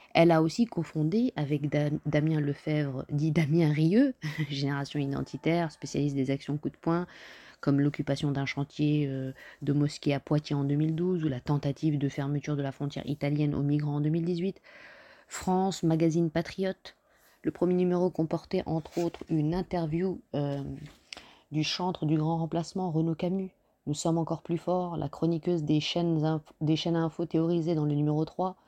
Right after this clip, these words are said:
le coup de grâce porté aux idéologies du progrès et de l'égalité,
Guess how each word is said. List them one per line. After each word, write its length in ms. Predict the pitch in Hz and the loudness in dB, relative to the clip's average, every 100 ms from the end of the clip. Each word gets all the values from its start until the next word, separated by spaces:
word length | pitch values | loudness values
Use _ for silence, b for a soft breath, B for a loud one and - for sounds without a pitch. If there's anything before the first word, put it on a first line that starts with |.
| b b b b | b b b b
le 120 | 143 | 0
coup 340 | - - 220 | 0 -2 2
de 140 | 175 160 | 6 4
grâce 440 | 160 180 202 160 | 4 0 0 -2
porté 380 | - 156 - 190 | -4 -4 0 2
aux 80 | 156 | 4
idéologies 680 | 147 175 165 160 160 156 175 | 2 2 4 4 4 2 -2
du 100 | 147 | -4
progrès 460 | - 156 147 175 | -4 -6 0 2
et 40 | 160 | 2
de 80 | 143 | 4
l'égalité, 720 | 147 147 147 151 - 185 | 4 4 2 0 -2 -4